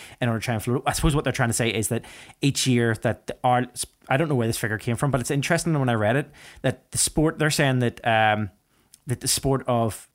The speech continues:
ice hockey in the U K provides around six million to the U K Treasury each year. That's a significant amount of money. Like, that's, I, I was surprised by that amount, actually, but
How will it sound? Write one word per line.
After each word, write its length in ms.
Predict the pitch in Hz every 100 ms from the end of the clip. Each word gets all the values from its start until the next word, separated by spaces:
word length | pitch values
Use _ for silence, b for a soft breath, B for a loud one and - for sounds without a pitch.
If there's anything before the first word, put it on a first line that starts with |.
| -
ice 180 | 113 -
hockey 340 | 131 - 127
in 120 | 110
the 80 | 107
U 100 | 110
K 240 | - 113 104
provides 460 | 131 117 107 113
around 260 | 110 107 117 -
six 380 | - 160 - 120
million 560 | 123 120 135 165 156 B B
to 100 | -
the 80 | 123
U 140 | 123 120
K 160 | 123
Treasury 480 | - 117 107 135 131
each 240 | 120 113 117
year. 380 | 107 131 165 B B -
That's 200 | 220 -
a 40 |
significant 640 | - 160 123 117 127 120 107
amount 300 | 107 107 107
of 80 | 104
money. 240 | 113 160
Like, 140 | 151
that's, 380 | 156 151 - -
I, 140 | 139 -
I 100 | 151
was 140 | 147
surprised 400 | - - 110 123
by 120 | 165
that 100 | 160
amount, 200 | 165 170
actually, 300 | 165 - 160 B B B _
but 320 | 135 127 -